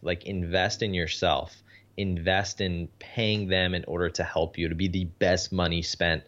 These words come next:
Um, a lot of times it's very fearful, especially early on. You're like, "Ah," you know, it's, it's really tough to swallow a couple grand if you're kinda new, but that two grand that you spend will definitely double, if not more. So it's just, like, invest in yourself.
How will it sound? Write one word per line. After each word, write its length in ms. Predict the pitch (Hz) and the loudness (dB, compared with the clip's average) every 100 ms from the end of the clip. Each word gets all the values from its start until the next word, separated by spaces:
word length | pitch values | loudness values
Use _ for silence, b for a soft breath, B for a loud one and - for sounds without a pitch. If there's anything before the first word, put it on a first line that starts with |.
| B B B B - | B B B B -2
Um, 180 | 95 | 0
a 60 | 85 | 2
lot 220 | 98 101 | 4 6
of 80 | 104 | 4
times 400 | 110 98 92 90 | 2 0 0 -2
it's 180 | 90 - | -4 -4
very 300 | 98 101 92 | 0 2 2
fearful, 500 | - 95 98 - 110 | 0 0 2 2 2
especially 500 | - 98 - 98 - | 2 0 2 -2 0
early 300 | 92 92 90 | 0 2 2
on. 200 | 87 95 | 2 2
You're 80 | 87 | 2
like, 200 | 76 - | 0 -2
"Ah," 440 | - - - - - | -4 -4 -4 -6 -6
you 120 | 80 | -6
know, 180 | 87 87 B B B _ | -4 -6 B B B _
it's, 140 | - - | -8 0
it's 260 | 98 95 101 | 0 0 -2
really 220 | 104 92 | 0 0
tough 240 | 95 92 | 0 -2
to 80 | - | -4
swallow 420 | - 92 92 95 | 0 2 4 4
a 60 | 92 | 2
couple 280 | - 90 92 | -2 -2 -2
grand 480 | 90 87 90 101 92 | 0 2 2 0 -2
if 120 | - | -2
you're 340 | 92 87 87 80 | -2 0 0 -2
kinda 260 | 90 87 | 0 0
new, 380 | 80 78 85 113 | 0 0 2 2
but 260 | 92 71 B B B - | 2 0 B B B -2
that 240 | 92 - | -2 0
two 220 | - 123 | -2 -2
grand 380 | 101 101 101 107 | 2 2 2 0
that 100 | 104 | -2
you 100 | 80 | -6
spend 480 | - - 87 85 87 | -6 -2 0 0 0
will 240 | 98 101 - - | 0 -2 -6 0
definitely 540 | 104 101 104 85 95 | 2 2 -2 -2 0
double, 400 | 85 80 73 50 - | 2 2 0 -4 -4
if 180 | 92 95 | -4 -2
not 220 | 87 - | -2 -2
more. 380 | 80 76 62 87 | -4 -4 -4 -8
So 160 | - 95 | 0 2
it's 100 | - | 2
just, 140 | 101 | 0
like, 120 | 95 | 0
invest 440 | 87 85 90 87 95 | 0 2 2 0 -2
in 80 | 87 | -2
yourself. 480 | 82 - 85 82 | 0 2 2 2